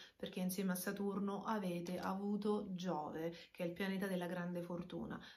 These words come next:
Molte persone vivono la congiunzione di Saturno senza questo, questo grande aiuto, quindi, eh, insomma, tutto sommato è andata bene, anzi,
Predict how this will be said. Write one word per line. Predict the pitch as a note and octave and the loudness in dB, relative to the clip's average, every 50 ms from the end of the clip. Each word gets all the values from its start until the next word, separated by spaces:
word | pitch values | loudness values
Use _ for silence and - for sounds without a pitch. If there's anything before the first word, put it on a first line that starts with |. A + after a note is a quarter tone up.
| - - | -8 -4
Molte | G#3 G3+ F#3+ G3 A3 | -2 0 2 2 2
persone | G#3 A3+ A3+ G#3+ - G#3 G3+ G3+ G3+ G3 G3 | 4 2 2 2 2 2 2 2 2 0 0
vivono | F#3+ F#3 G#3+ G3 E3+ E3+ F3 E3 E3 E3 | 2 2 4 4 4 2 2 0 0 0
la | E3 F3 | 0 0
congiunzione | F3+ F#3+ F#3+ F#3+ F#3 F#3+ F#3+ F#3 - F#3+ F3+ E3+ | 0 2 4 4 4 4 4 2 0 0 0 0
di | E3+ F3+ | 0 0
Saturno | F#3+ G#3+ G#3 G#3 F3 E3+ F3 F3 F3+ F#3 F#3 - - - - | 0 0 0 -2 -2 -2 -2 -2 -2 -2 -4 -6 -8 -16 -18
senza | - - G3 G3 G3 F#3+ - G#3 G3 | -12 -8 -6 -4 -2 -2 -2 -2 -2
questo, | G3 F#3 F3+ E3+ - - - - F3+ F3+ F3+ F3+ F3 F3 | -2 -2 -4 -4 -4 -6 -6 -6 -4 -4 -4 -4 -4 -4
questo | G3 F#3 - - G3+ | -4 -6 -4 -4 -2
grande | G3+ F#3+ F#3 F3+ F3 E3+ E3+ | -2 0 0 0 0 0 0
aiuto, | E3 E3+ E3+ D#3+ D#3+ E3+ E3+ E3+ F3 | 0 0 0 0 -2 -4 -4 -4 -2
quindi, | G3+ G#3 F#3 F3+ E3+ E3+ E3+ E3+ E3+ - - - - - - | 0 2 2 2 2 2 0 0 -2 -6 -12 -16 -16 -12 -10
eh, | D3+ D3 D3 E3+ | -8 -6 -6 -6
insomma, | F3+ - F3+ E3+ E3+ - | -6 -4 -4 -4 -4 -4
tutto | - A#3+ A#3 A#3 A#3 A3+ | -2 -4 -2 2 2 2
sommato | - F#3+ E3+ E3+ D#3+ D#3 D#3 D3+ - - - - - - | 2 2 0 -2 -2 -4 -4 -6 -6 -6 -8 -6 -4 0
è | A3 A3 G#3+ G#3 - | 2 2 2 2 0
andata | F#3+ F#3+ F#3+ F#3 F3 F3 E3+ E3 E3+ F3+ F3 | 2 2 4 4 2 2 0 -2 -2 -2 -4
bene, | F3 E3+ E3+ E3+ - - F3+ F#3+ | -4 -4 -4 -4 -4 -2 0 0
anzi, | F#3 F3 F3 F#3 F#3 - F#3+ F#3 F#3 F3+ | 2 2 0 0 -2 -2 -2 -2 -2 -2